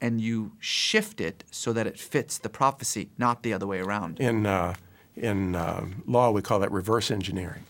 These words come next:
Speaker 1: <laughs> Right,
Speaker 2: Uh,
Speaker 1: right, precisely.
Speaker 2: so, uh, so let me ask you a couple of things, uh, that might be of interest to our audience who are business,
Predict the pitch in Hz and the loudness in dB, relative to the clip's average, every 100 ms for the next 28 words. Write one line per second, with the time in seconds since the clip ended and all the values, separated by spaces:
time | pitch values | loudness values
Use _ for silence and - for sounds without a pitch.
0 | - 160 175 - 147 156 117 110 101 - | 0 6 8 6 4 4 6 6 4 0
1 | 120 113 120 139 131 120 113 113 120 - | -2 4 6 8 8 6 6 6 4 -4
2 | - - 165 226 269 185 185 165 156 165 | -8 6 8 8 8 6 4 4 4 2
3 | 151 135 131 113 107 - 117 110 110 - | 2 4 2 2 -2 0 2 2 0 2
4 | 127 123 113 110 110 104 - 104 107 117 | 2 4 4 4 2 -2 2 4 4 4
5 | 113 107 110 95 104 107 98 95 - | 2 0 -2 0 0 0 0 0 -2